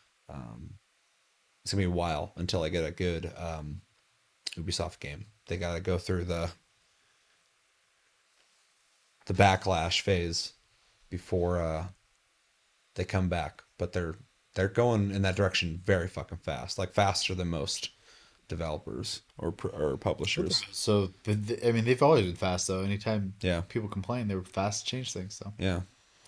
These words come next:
Speaker 2: we'll see.
Speaker 1: Yeah,
Speaker 2: it's, uh, it is disappointing, even from someone who, like,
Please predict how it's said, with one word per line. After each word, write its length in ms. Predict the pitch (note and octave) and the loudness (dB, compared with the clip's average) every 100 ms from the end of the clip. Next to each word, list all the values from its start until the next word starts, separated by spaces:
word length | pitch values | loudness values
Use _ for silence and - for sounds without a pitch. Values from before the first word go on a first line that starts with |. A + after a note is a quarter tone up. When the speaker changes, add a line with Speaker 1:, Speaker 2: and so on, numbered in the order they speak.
| - - - _ | -20 -20 -20 _
Speaker 2:
we'll 80 | G3 | 2
see. 320 | - D#3 D#3 - C#3+ C3+ - _ - | 6 6 4 -10 -14 -14 -16 _ -12
Speaker 1:
Yeah, 200 | D#2 G#2 A2 | -10 -6 -2
Speaker 2:
it's, 300 | A#2+ - C3 | -2 0 2
uh, 420 | B2 A#2+ A#2 A2 - _ _ _ _ - | 4 4 2 0 -8 _ _ _ _ 0
it 80 | A#2+ | 2
is 120 | A#2+ | 4
disappointing, 520 | A#2+ - A2+ G#2 G#2 - - | 2 2 4 4 2 -2 0
even 240 | C3 B2+ | 2 4
from 300 | A2 A2+ G#2 | 4 4 4
someone 300 | - A2 G#2 | 2 4 4
who, 280 | G#2 G#2 F#2 F2+ _ - | 4 2 0 -6 _ -6
like, 180 | F2 | -4